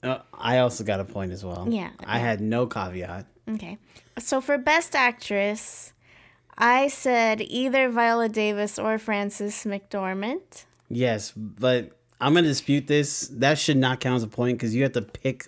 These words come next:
Speaker 1: one person. You can't just be or.
Speaker 2: <sighs> You know what? We never set up ground rules.
Speaker 1: Okay, I'm just saying next time you have to pick somebody. That's all I'm saying. You can't be on the fence.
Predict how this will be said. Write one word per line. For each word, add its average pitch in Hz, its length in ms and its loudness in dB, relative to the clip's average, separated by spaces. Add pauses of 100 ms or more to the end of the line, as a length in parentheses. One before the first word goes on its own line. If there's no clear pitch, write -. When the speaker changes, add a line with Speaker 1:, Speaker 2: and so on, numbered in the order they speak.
Speaker 1:
one 113 320 0
person. 123 400 0
You 113 80 -2
can't 110 280 -4
just 107 220 -12
be 98 280 -8 (880)
or. 113 480 -2 (920)
Speaker 2:
<sighs> 254 80 -4 (560)
You 320 120 4
know 359 200 4
what? 254 360 2 (1120)
We 269 160 0
never 330 300 4
set 240 280 0
up 214 120 -2 (220)
ground 226 380 0
rules. 214 580 -4
Speaker 1:
Okay, 139 180 4
I'm 127 100 2
just 156 140 2
saying 139 240 6
next 139 240 0
time 185 500 4 (480)
you 123 140 2
have 139 120 2
to 131 80 -4
pick 120 260 -2
somebody. 95 420 -10
That's 101 240 -8
all 95 60 -6
I'm 90 100 -10
saying. 73 260 -12
You 98 80 -8
can't 117 400 0 (460)
be 127 160 4
on 120 180 4
the 107 100 0
fence. - 640 -6